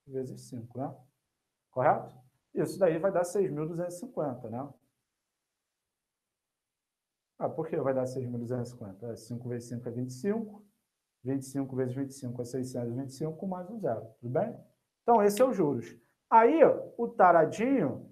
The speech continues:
vai lá, agoniado, e marca a letra A. Mas isso tá errado. Por quê? Ele não quer os juros, ele quer quem? Montante. Então, como é que eu vou fazer pra achar o montante? O capital, que é cinquenta mil, mais os juros, que é seis mil duzentos e cinquenta.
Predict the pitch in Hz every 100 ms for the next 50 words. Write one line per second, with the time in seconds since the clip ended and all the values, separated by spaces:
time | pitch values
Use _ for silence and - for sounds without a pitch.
0 | _ - 160 160 165 202 160 170 165 190
1 | 254 220 196 220 220 262 226 240 240 294
2 | 311 202 208 - - _ 143 143 139 -
3 | - 226 220 226 220 - - 214 214 185
4 | 160 - 202 254 - 180 139 123 113 107
5 | 117 - 175 175 123 107 _ 160 208 220
6 | 180 156 - _ _ _ _ _ 220 226
7 | 226 233 220 214 202 170 170 160 156 151
8 | 151 147 135 104 - - 120 - 151 127
9 | 123 - _ _ _ _ _ - 123 123
10 | 120 120 107 104 135 135 127 127 127 _
11 | _ _ _ _ _ _ _ _ _ _
12 | _ _ _ _ _ _ _ _ _ _
13 | _ _ _ _ 131 131 127 160 131 131
14 | 127 156 151 180 175 117 123 135 147 127
15 | 127 127 - 123 107